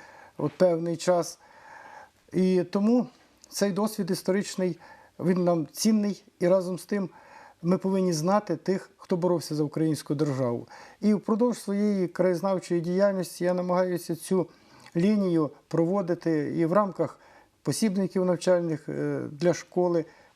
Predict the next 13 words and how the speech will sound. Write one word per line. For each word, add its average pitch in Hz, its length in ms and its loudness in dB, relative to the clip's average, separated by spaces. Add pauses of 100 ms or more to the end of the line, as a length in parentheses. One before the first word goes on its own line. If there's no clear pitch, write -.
от 139 100 -4
«Історія 170 360 2
рідного 160 320 0
краю», 185 360 0
десятий, 170 480 0
одинадцятий 160 560 -2
клас, 160 360 0
написані 156 520 -2
в 131 80 -8
співавторстві 160 800 -2
з 139 60 -4
моїми 156 320 0
колегами, 147 640 -2